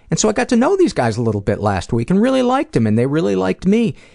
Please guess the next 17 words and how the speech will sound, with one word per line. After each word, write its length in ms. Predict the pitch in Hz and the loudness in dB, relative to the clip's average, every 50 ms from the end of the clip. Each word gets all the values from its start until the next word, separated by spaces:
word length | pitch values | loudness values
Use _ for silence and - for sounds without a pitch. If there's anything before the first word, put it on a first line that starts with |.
| - - - | -20 -14 -6
But 140 | - 175 160 | -4 -4 -4
here 240 | - - 226 226 226 | -2 0 0 0 0
I 100 | 226 214 | 0 -2
was 440 | 190 170 165 165 165 147 143 - - | -2 -2 -2 0 0 -2 -2 -4 -6
just 280 | - - 175 160 - | -4 -4 -4 -2 -2
one 320 | 123 120 131 151 170 180 151 | -2 -2 0 0 0 0 0
week 240 | 151 160 151 - - | -2 -2 -4 -4 -2
later, 460 | 135 131 131 127 120 113 110 104 - - - - - - - - - - _ - | -2 -2 -2 0 -2 -2 -4 -4 -6 -10 -20 -20 -20 -20 -20 -20 -20 -18 _ -2
and 120 | - 123 | -2 0
because 420 | 110 143 135 - - 156 151 139 135 | 0 0 -2 -2 -2 -2 -2 -2 -2
they're 140 | 156 147 143 | -2 0 0
running 360 | 123 123 123 127 127 127 127 | 0 0 0 0 0 0 0
the 80 | 117 | -2
score 520 | 110 - - - 117 113 120 123 131 - - | -4 -6 -8 -8 -6 -4 -4 -4 -4 -6 -6
up, 200 | - - - - - - - - - - - _ _ _ _ - - - _ _ - - - - _ _ - | -10 -10 -16 -20 -20 -20 -20 -20 -20 -20 -20 _ _ _ _ -20 -20 -20 _ _ -20 -20 -20 -20 _ _ -6
I 160 | - 120 143 | -2 -2 -2
just, 480 | 131 - - 127 123 120 - - - | -2 0 0 -2 0 -2 -4 -8 -12